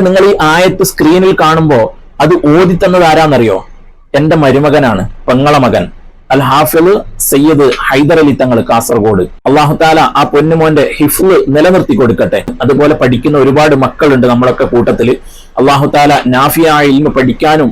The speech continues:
പഠിച്ചതനുസരിച്ച് പ്രവർത്തിക്കുവാനുള്ള തൗഫീക്ക് എല്ലാ മക്കൾക്കും അല്ലാഹു തആല നൽകട്ടെ. ഹിഫ്ളും അദബും ഈമാനും അല്ലാഹു തആല വർദ്ധിപ്പിച്ചു കൊടുക്കട്ടെ. മാതാപിതാക്കൾക്ക് ഉപകരിക്കുന്ന മക്കളാക്കി കൊടുക്കട്ടെ.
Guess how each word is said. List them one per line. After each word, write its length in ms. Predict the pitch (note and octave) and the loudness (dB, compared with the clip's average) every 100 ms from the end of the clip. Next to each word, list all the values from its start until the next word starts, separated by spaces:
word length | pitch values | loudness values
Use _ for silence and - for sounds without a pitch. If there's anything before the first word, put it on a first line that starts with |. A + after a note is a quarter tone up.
| - | -4
പഠിച്ചതനുസരിച്ച് 720 | C3 D3 D#3 D3+ C#3 C3 - - | -4 -2 0 0 0 -2 -2 -2
പ്രവർത്തിക്കുവാനുള്ള 680 | C3+ D#3 E3+ D#3 C#3+ C3+ C3 | 0 0 -2 -2 0 0 0
തൗഫീക്ക് 420 | B2 B2 C#3 C3 A#2+ | -2 -2 -4 -2 0
എല്ലാ 180 | D3 E3 | 0 0
മക്കൾക്കും 340 | C#3 - C3 B2+ | -2 -4 -4 -2
അല്ലാഹു 220 | B2+ A#2+ A#2 | 0 -2 -2
തആല 140 | B2 A#2 | -2 0
നൽകട്ടെ. 380 | A#2 A#2+ B2 G#2+ - - - - | -2 -4 -4 -6 -8 -20 -14 -4
ഹിഫ്ളും 440 | C3+ - E3 E3 G#2+ - B2 | -2 0 0 0 -2 -4 -2
അദബും 380 | A#2 D3 D#3+ B2 - C3 | -2 -2 -2 -2 -2 -2
ഈമാനും 380 | D#3+ E3 D#3+ C3+ | 0 0 0 0
അല്ലാഹു 220 | C3+ C3 C3 | 0 0 0
തആല 120 | B2+ B2 | 0 0
വർദ്ധിപ്പിച്ചു 400 | A2+ B2+ - B2 | 0 -4 -4 -2
കൊടുക്കട്ടെ. 400 | A2 - G#2+ G#2 - - - - A#2+ | -2 -2 -4 -4 -6 -20 -16 -4 0
മാതാപിതാക്കൾക്ക് 840 | C#3 D3+ D3+ D3 D3 C#3+ C#3+ C#3 | 2 2 0 0 0 0 0 0
ഉപകരിക്കുന്ന 520 | B2+ D3 D#3 - C#3 C3+ B2 | 0 2 0 0 -2 -2 -2
മക്കളാക്കി 400 | D3+ C3+ B2+ A#2+ | 0 -2 0 -2
കൊടുക്കട്ടെ. 380 | A#2 A2 A#2 | -2 -2 -4